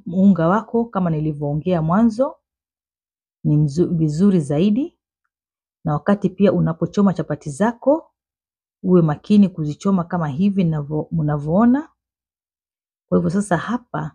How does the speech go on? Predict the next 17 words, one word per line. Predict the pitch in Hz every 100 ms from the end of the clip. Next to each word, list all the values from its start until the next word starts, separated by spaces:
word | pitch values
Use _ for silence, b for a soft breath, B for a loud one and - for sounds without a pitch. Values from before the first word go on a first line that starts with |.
| _ _ _ _
ya | 147
kwanza | - 196 180 -
imeiva | 170 165 190 185
tunatoa, | - 143 - 214 240 262 285 _ _ _ _ _
alafu | 160 170 277 - - 160 -
tunaendelea | - 151 151 147 151 196 202 175
kupika | - - 180 170
hizi | 147 180 147 151
zingine | 143 156 208 233 320 _ _ _ -
mbili. | 147 185 233 247 349 _ _ _ _ _
Kwa | 170
hivyo | 190 175
utasugua | 165 147 - 170 156 147
sugua | - 160 247 277 175 202 _ _ _
kama | - 170 147
hivi | 156 180
mnavyoona. | 160 147 139 147 220 233 302